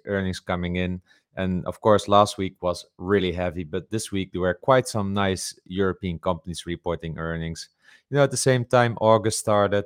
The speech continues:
the summer is nice. It was a little bit raining a lot here, so you brought the weather over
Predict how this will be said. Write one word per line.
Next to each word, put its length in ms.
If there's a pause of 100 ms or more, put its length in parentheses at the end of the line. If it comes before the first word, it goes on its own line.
the 80
summer 340
is 220
nice. 400
It 120
was 200
a 20
little 200
bit 140
raining 380
a 60
lot 200
here, 300
so 200
you 120
brought 240
the 80
weather 340
over 240